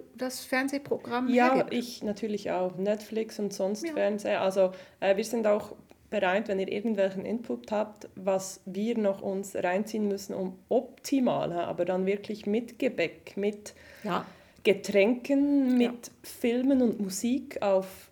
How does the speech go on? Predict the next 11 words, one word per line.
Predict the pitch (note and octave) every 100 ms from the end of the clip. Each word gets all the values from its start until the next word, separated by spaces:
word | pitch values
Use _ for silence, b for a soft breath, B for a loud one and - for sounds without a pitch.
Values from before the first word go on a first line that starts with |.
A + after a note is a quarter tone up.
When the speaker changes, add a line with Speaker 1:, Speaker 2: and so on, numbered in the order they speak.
| _
Speaker 2:
auf | G3+ F#3+
Weihnachten | F3 F3+ A3+ A3+ - G#3
vorbereitet | - A3+ B3 A#3 A3+ - -
sind. | - E3
Also | - F3 F3+ E3+
wir, | F#3 F#3+ -
also | - F#3 F#3 F3+
Speaker 1:
Ja. | G#3 G#3
Speaker 2:
wir | G3 F#3+
geben | G3+ F#3+
alles. | F3+ F#3+ F3+ -